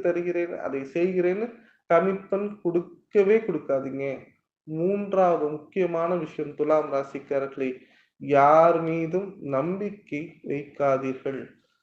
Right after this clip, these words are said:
ஏன்னா நீங்க வீழ்த்த வேண்டும் என்று நினைச்சாங்கன்னா அன்பு, நம்பிக்கை ரெண்டுத்தை வச்சுதான் வீழ்த்திடுவாங்க. இது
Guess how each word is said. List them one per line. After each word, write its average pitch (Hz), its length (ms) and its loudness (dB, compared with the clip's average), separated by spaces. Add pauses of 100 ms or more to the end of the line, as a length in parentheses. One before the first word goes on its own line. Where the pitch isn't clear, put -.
(160)
ஏன்னா 160 280 2 (420)
நீங்க 143 240 -4 (120)
வீழ்த்த 208 840 -2
வேண்டும் 180 360 0 (160)
என்று 160 240 -4
நினைச்சாங்கன்னா 143 640 -2 (300)
அன்பு, 156 380 -4 (220)
நம்பிக்கை 147 460 -6 (180)
ரெண்டுத்தை 147 340 -4
வச்சுதான் 160 360 -2
வீழ்த்திடுவாங்க. 151 540 -6 (400)
இது 165 160 -8